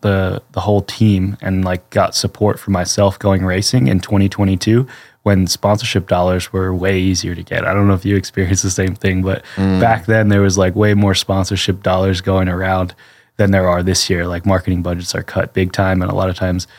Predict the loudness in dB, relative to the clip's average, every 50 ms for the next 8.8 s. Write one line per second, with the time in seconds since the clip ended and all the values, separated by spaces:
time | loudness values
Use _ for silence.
0 | -20 _ _ _ _ _ _ 0 2 2 2 2 4 4 4 4 4 2 0 -2
1 | -2 0 0 0 2 0 -4 -4 -4 -4 -6 -4 -6 -4 -2 -2 -2 -4 -4 -8
2 | -10 -4 -2 0 0 0 -2 -4 -4 -4 -4 -2 -4 -4 -4 -6 -6 -6 -8 -10
3 | -10 -6 -6 -6 -6 -6 -8 -4 0 0 0 2 0 -4 -8 -10 _ -20 -20 -20
4 | _ _ _ _ 0 2 2 4 4 2 2 2 0 0 0 -2 -2 -2 -2 -2
5 | -2 -4 -6 0 0 0 0 0 -2 -4 -4 -4 -4 -2 _ 2 2 2 2 -2
6 | 0 2 2 4 4 2 0 -2 -2 -2 -2 -4 -4 -6 -6 -8 -12 _ -2 0
7 | 0 0 -2 -2 0 2 2 2 0 -2 -2 -4 -4 -6 -8 -12 -12 -6 -4 -2
8 | -2 -2 -2 -2 -2 -2 -4 -6 -8 -2 0 0 0 0 -2